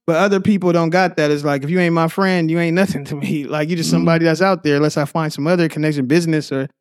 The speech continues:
Speaker 2: Mm.
Speaker 1: you feel me? Something like that. So, I, I, it's, I don't just look at things as either or. Like, I think that this divide and conquer thing is like, we gotta see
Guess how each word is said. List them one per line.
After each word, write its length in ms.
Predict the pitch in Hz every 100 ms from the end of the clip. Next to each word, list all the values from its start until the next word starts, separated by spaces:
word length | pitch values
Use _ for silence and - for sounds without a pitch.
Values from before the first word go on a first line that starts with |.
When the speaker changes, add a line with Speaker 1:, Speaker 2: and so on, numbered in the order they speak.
| _
Speaker 2:
Mm. 260 | 180 180 175
Speaker 1:
you 60 |
feel 180 | 170 190
me? 80 | 196
Something 240 | 180 170
like 220 | 165 151 -
that. 320 | 196 180 - _ _ _ _ _ -
So, 440 | 143 147 147 139 - _ _ _ _ _ _ _ _ _ _ _ _ _ _ _ _ 147
I, 140 | 175 - - - -
I, 180 | - -
it's, 180 | - - -
I 80 |
don't 200 | 214 226
just 160 | 180 165
look 180 | 175 170
at 160 | 160
things 220 | 165 165 151
as 140 | 143
either 220 | 165 156
or. 280 | 147 165 156
Like, 160 | 147 147
I 60 |
think 200 | 156 156
that 140 | 156 147
this 160 | 143
divide 360 | 135 127 151 147
and 100 | 143
conquer 360 | - 170 160 143
thing 260 | 143 143
is 80 | 135
like, 180 | 131 123
we 120 | 160
gotta 240 | 170 151
see 360 | 147 160 147 139